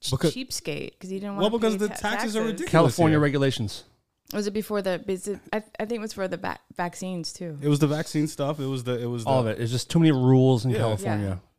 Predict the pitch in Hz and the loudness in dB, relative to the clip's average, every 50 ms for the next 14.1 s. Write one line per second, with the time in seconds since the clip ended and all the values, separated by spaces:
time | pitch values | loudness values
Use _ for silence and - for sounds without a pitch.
0 | _ _ - 175 185 180 - - - - - - 135 123 101 90 82 - _ _ | _ _ 2 2 2 2 2 -2 -6 -10 -8 -6 -6 -4 -6 -6 -10 -16 _ _
1 | _ _ _ _ _ - 110 - - 123 104 - - 120 - 95 101 92 85 107 | _ _ _ _ _ -16 -16 -14 -14 -14 -12 -10 -10 -8 -8 -8 -10 -8 -8 -8
2 | 107 95 90 87 95 95 95 98 104 101 107 101 90 98 104 104 101 87 98 101 | -8 -8 -10 -10 -10 -10 -8 -4 -2 -2 -2 -2 -2 -4 -4 -6 -6 -6 -6 -6
3 | 87 92 95 92 92 95 98 - 381 - 123 104 107 104 - - 123 104 104 - | -6 -4 -6 -6 -6 -6 -6 -4 -4 -2 -2 -2 -4 -6 -6 -6 -6 -8 -8 -8
4 | - - 196 196 190 185 190 196 196 196 - _ _ _ _ _ _ _ _ _ | -12 -14 -12 -10 -10 -10 -8 -10 -10 -12 -14 _ _ _ _ _ _ _ _ _
5 | _ _ - 101 92 92 90 87 87 87 90 87 - _ _ _ _ _ _ - | _ _ -8 -6 -4 -4 -4 -4 -6 -6 -8 -10 -14 _ _ _ _ _ _ 2
6 | 117 117 123 127 131 131 135 135 143 135 - - 139 123 123 127 131 139 156 - | 4 6 6 8 6 6 4 2 -2 -4 -4 -4 -2 -2 -2 -2 -4 -4 -6 -6
7 | _ _ _ _ _ _ - 120 110 120 139 160 - 110 127 127 123 123 120 127 | _ _ _ _ _ _ -8 -4 -2 -2 -2 -2 -2 -2 -2 -2 -2 -2 -2 -4
8 | 123 120 123 117 120 120 117 117 117 123 127 123 123 127 139 - _ _ _ _ | -2 -2 -2 -2 -2 -2 -2 0 0 0 0 0 0 -2 -4 -6 _ _ _ _
9 | - 131 147 156 135 - - _ _ _ _ _ _ - - - 160 175 147 - | -6 -2 0 0 0 -2 -6 _ _ _ _ _ _ -16 -8 -4 -2 -2 -2 -4
10 | - _ _ _ _ _ _ _ _ _ _ - 123 - - - 160 135 113 117 | -8 _ _ _ _ _ _ _ _ _ _ -18 -18 -14 -8 -6 -6 -6 -6 -8
11 | - - 151 160 175 185 185 - - - 151 151 151 143 127 135 123 117 120 127 | -8 -2 0 2 2 2 0 -2 -2 0 2 2 2 2 4 4 4 4 4 4
12 | 131 123 123 110 - - 120 117 120 120 120 120 117 110 - - - - - - | 4 2 0 -2 -2 -2 -2 -2 -2 0 -2 -2 -4 -4 -8 -12 -20 -16 -12 -10
13 | 123 117 117 127 123 120 123 120 127 120 - - 110 - - 131 110 117 131 139 | -8 -4 -2 0 0 0 0 0 -2 -2 -4 -4 -8 -6 -4 -4 -2 -2 -2 -4
14 | _ | _